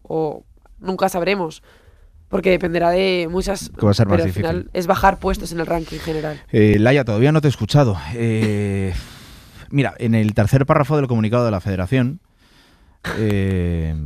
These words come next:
Speaker 2: dice: "Toda esta información se ha trasladado al Consejo Superior de Deportes, que nos ha insistido en que debemos centrarnos y destinar los fondos que nos asignan a los campeonatos oficiales, este año los campeonatos de Europa".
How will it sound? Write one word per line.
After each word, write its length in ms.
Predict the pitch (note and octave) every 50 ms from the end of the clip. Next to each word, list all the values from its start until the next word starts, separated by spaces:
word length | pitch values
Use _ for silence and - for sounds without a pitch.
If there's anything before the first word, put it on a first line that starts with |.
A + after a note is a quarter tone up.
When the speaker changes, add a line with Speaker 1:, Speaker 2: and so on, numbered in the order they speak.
| D2 D2+ E2 - _ _ _ _
Speaker 2:
dice: 420 | - A#2 B2 A#2 - - - C#2+ -
"Toda 380 | - - D#3 D#3+ D3+ C#3+ C3
esta 160 | B2 - - A#2+
información 480 | A2 - A2 G#2+ A2 G2+ - D3+ D3
se 80 | - B2+
ha 40 | G#2+
trasladado 440 | A2 A2+ G2 A2 G#2+ G2+ F#2+ F#2+
al 100 | F#2+ F#2+
Consejo 380 | F#2 G#2 G2 - - G#2+ A2 G#2
Superior 340 | G#2+ G#2+ - G2 G2 F#2 G2
de 60 | F#2
Deportes, 460 | F#2 F#2+ - C#3+ A#2 - - C3+ - -
que 100 | A#2 G#2
nos 240 | G2+ G2+ F#2+ -
ha 60 | D3+ D3+
insistido 800 | D3+ C#3 - - G#2 G2 F2+ - - - D#3 E3 D#3+ E3 F3 - _ _ _ _ _ _ _ - - - - - - - - - _ -
en 120 | A2+ A2
que 100 | - A2
debemos 320 | G#2 G#2+ B2 C#3 C3+ A#2 -
centrarnos 540 | A2+ G#2 G2 C3 C#3+ C3+ C3+ C3+ C3 - A#2
y 40 |
destinar 380 | G#2+ G2+ - - A2 A#2 A#2+ A2+
los 140 | G#2+ F2+ -
fondos 240 | - B2+ B2 A#2 G#2+
que 80 | - A2+
nos 140 | G#2+ F#2+ -
asignan 420 | F#2+ F2+ - C#3+ C#3+ C#3+ C3+ A#2+
a 40 | G#2+
los 120 | G2 -
campeonatos 480 | - G2 F2+ G2+ G#2 B2+ - B2+ - -
oficiales, 440 | G2 G2 F#2 F2 E2 C#2 D#2 - -
este 240 | A2+ - - A2+ B2
año 200 | C3 A#2+ A2 G#2
los 300 | A#2 B2+ - - - -
campeonatos 600 | - F#2+ F#2 F2+ F2+ F#2 A2 A2+ - G#2+ F#2+ E2
de 60 | E2
Europa". 340 | D2+ B1+ A1+ - - -